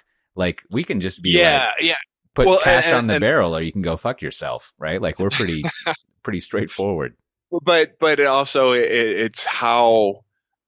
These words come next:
Speaker 2: feedback is perceived
Speaker 1: Mm.
Speaker 2: and, and delivered. And, and so in the U S, you always say, like, you know, three positives and a negative, that
Speaker 1: I
Speaker 2: kind of
Speaker 1: see.
Speaker 2: stuff.
Speaker 1: I see.
Speaker 2: And the Dutch are like, "Uh, who's got time for that?"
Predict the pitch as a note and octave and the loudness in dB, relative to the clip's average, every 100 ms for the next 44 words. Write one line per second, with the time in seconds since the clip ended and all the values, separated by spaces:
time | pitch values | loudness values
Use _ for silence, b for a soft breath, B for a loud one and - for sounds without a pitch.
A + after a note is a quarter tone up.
0 | - - - A#2+ A2+ G#2 - G2+ - F#2+ | -18 -8 -2 0 2 0 0 -6 -6 -4
1 | - - F#2+ - - A#2+ B2+ A#2+ F2 F#2 | -2 -4 -6 -10 -10 -4 -2 -2 -2 -2
2 | A2 G#2 - B2 A#2+ A2 A#2+ G#2+ E2+ G#1+ | -2 -2 0 0 2 4 2 2 -2 -4
3 | - _ G#2+ G#2+ G#2+ G#2+ A#2 A#2 - A#2+ | -12 _ -2 2 2 2 0 0 2 4
4 | A#2 A2+ A#2 A#2+ C3+ F3 E3+ - B2+ B2 | 4 4 4 4 4 4 2 -2 -2 0
5 | A#2+ A#2+ A#2 - A2+ G#2+ G#2 - - G2 | 2 2 2 0 0 0 -2 -4 -6 -6
6 | F#2 C3+ C3+ C3+ C3 B2 A#2+ A2 G#2 G#2+ | -4 -4 -2 0 0 0 0 0 0 -2
7 | G#2+ A#2 A#2 G2 F2 - G#2+ G#2+ G2+ F#2+ | 0 0 0 0 -2 0 0 0 0 0
8 | - D2 C2+ _ _ _ E2 E2+ C3 B2+ | -2 -2 -4 _ _ _ -8 -4 0 2
9 | B2 A#2+ A#2+ - A#2 G#2+ G#2 - - - | 4 2 0 0 2 2 0 -6 -8 -6
10 | - - - G2 F2+ - F#2 E2+ F2 F2+ | -6 -8 -6 -4 -2 -2 -4 -2 -4 -4